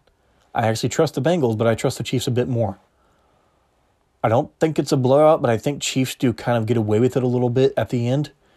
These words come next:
I think Chiefs win forty-one to twenty-eight. Again, I'm gonna dive into that more on Friday. Forty-niners versus Rams. So the forty-niners have beaten the Rams six times in a row. Why? What have you heard on every sports talk show?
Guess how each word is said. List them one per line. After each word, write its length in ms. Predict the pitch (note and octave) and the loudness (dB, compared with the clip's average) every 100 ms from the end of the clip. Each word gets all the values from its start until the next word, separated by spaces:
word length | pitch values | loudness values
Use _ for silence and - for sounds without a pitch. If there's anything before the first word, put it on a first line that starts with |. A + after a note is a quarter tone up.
| _ | _
I 80 | - | -14
think 220 | G#2 A2 | -6 -4
Chiefs 320 | - C3 A#2+ C3 | -2 -4 -4 -4
win 160 | B2 | -6
forty-one 460 | - A#2 A#2 A2+ A2+ | -4 -2 0 -2 -4
to 60 | |
twenty-eight. 540 | G2+ B2 A2+ G#2+ A#2 - _ _ _ - | -6 -4 -2 -2 -2 -4 _ _ _ -14
Again, 220 | - A2+ G#2+ | -6 -2 0
I'm 80 | |
gonna 120 | G#2+ G#2 | -2 -2
dive 300 | A2 G#2+ A2+ | -2 -2 -2
into 140 | A2+ | 0
that 160 | A#2 A#2 | 0 0
more 340 | A#2 A#2+ A#2+ _ _ _ _ _ - | 0 0 -4 _ _ _ _ _ -10
on 100 | A2 | -8
Friday. 440 | F#2 G#2 G#2+ C3+ C3+ _ _ _ _ _ _ - _ _ _ _ | -2 0 2 0 -2 _ _ _ _ _ _ -20 _ _ _ _
Forty-niners 560 | - B2+ B2+ C3+ C#3 A#2 | -2 0 2 2 0 -2
versus 280 | A#2+ C3 | -2 -2
Rams. 280 | A#2 A#2+ G2 | -2 -2 -2
So 100 | A#2+ | -2
the 80 | G#2 | -4
forty-niners 600 | - G3 G#3+ G#3+ G#3+ D3 | -2 -2 0 -2 -4 -2
have 120 | A#2+ | -2
beaten 220 | A#2+ C3+ | -2 -2
the 60 | A#2 | -2
Rams 320 | A2 A#2+ G#2+ | -2 -2 -4
six 180 | - C3 | -6 -8
times 300 | - C#3 B2 | -2 -2 0
in 60 | A#2 | -2
a 40 | |
row. 300 | A#2 - - _ _ _ _ | -2 -2 -8 _ _ _ _
Why? 480 | - A2 F3+ A3+ A3 _ _ | -6 -2 0 -2 -6 _ _
What 220 | - B2 F#3+ | -2 4 4
have 100 | G#3 | 2
you 100 | F#3 | 0
heard 160 | F#3+ | 2
on 120 | E3+ - | 0 2
every 240 | C#3 D#3+ | 2 0
sports 300 | - D#3+ C#3+ | 0 -2 0
talk 220 | - C3+ | -2 -2
show? 200 | - A2 | -4 -8